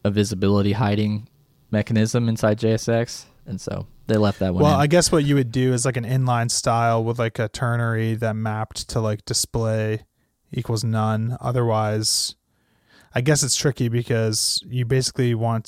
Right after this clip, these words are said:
Speaker 2: to, you wanna conditionally have that style 'cause you don't know necessarily what the default display would be. But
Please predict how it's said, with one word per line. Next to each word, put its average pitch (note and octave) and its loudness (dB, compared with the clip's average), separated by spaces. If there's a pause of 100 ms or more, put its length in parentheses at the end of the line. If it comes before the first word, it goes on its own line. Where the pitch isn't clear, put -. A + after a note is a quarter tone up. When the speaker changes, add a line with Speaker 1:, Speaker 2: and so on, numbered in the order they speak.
Speaker 2:
to, A2 0 (600)
you C#3+ 0
wanna E3 4
conditionally C#3 2
have B2 -2
that G#2 -4
style G2+ -2
'cause A#2 -4
you B2 -6
don't A#2+ -2
know A#2 -2
necessarily A2+ -2
what G#2+ -4
the A2+ -2
default A2 -4
display A2+ -4
would G2+ -4
be. G#2 -4
But A2 -4